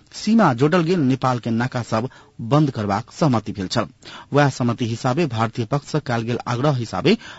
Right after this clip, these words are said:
भारत के पश्चिम चंपारण जिला संग जोड़ल गेल वीरगंज सहित परसा जिला के नाका सब ज्येष्ठ दस गते से ज्येष्ठ बारह गते साँझ के छह बजे धरि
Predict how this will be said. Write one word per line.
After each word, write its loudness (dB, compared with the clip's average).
भारत 2
के 0
पश्चिम -2
चंपारण 0
जिला 2
संग 0
जोड़ल 0
गेल 2
वीरगंज 2
सहित -4
परसा 2
जिला 0
के -6
नाका -4
सब -2
ज्येष्ठ -2
दस 2
गते 0
से 0
ज्येष्ठ -6
बारह 2
गते 2
साँझ -2
के -8
छह 0
बजे -2
धरि -2